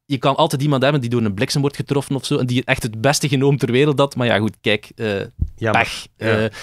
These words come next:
Speaker 1: Eh, ehm, maar, ehm, maar los van dus die toevalstreffers is het inderdaad zo dat ze bij, bij, bij elke generatie, ehm,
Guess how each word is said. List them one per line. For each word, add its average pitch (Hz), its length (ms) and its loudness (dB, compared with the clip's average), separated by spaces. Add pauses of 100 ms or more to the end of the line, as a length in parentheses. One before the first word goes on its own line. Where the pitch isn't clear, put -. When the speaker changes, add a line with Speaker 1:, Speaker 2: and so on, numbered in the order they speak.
(340)
Speaker 1:
Eh, 117 220 2
ehm, 117 160 0
maar, 123 500 2
ehm, 107 760 -2
maar 120 120 4
los 156 180 2
van 139 140 2
dus 131 180 0
die 110 500 -2
toevalstreffers 151 720 -2
is 123 140 -4
het 110 120 -8
inderdaad 110 360 -2
zo - 80 -10
dat 127 120 -6
ze 110 80 -6
bij, 101 140 -8
bij, 104 160 -8
bij - 100 -10
elke 135 300 -2
generatie, 120 580 0 (440)
ehm, 110 580 0